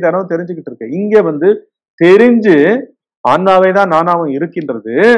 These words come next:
ஆனா இது வந்து அதனுடைய reflection, இது உண்மை இல்லை அப்படின்னும் பொழுது அதை உன்னிச்சு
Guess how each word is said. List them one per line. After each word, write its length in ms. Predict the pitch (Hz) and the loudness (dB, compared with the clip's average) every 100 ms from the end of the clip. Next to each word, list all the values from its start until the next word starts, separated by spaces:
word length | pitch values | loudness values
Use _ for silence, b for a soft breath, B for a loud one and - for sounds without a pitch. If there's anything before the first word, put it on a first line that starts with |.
| 185 - _ _ 123 | 0 -10 _ _ -6
ஆனா 180 | 135 156 147 | -4 -4 -6
இது 120 | 123 107 | -8 -10
வந்து 180 | 107 120 180 | -12 -10 -8
அதனுடைய 300 | 147 117 110 110 | -8 -10 -10 -12
reflection, 500 | - 147 135 113 117 165 | -10 -8 -8 -10 -10 -10
இது 80 | 139 | -10
உண்மை 240 | 117 160 147 110 | -10 -8 -6 -6
இல்லை 240 | 107 127 123 - _ _ - | -4 -4 -4 -8 _ _ -6
அப்படின்னும் 640 | 131 131 147 175 180 143 | -6 -2 0 0 0 0
பொழுது 260 | 127 127 151 | 0 2 2
அதை 140 | 160 123 113 - 165 | 2 0 -6 -4 -2
உன்னிச்சு 320 | 190 196 | -2 -4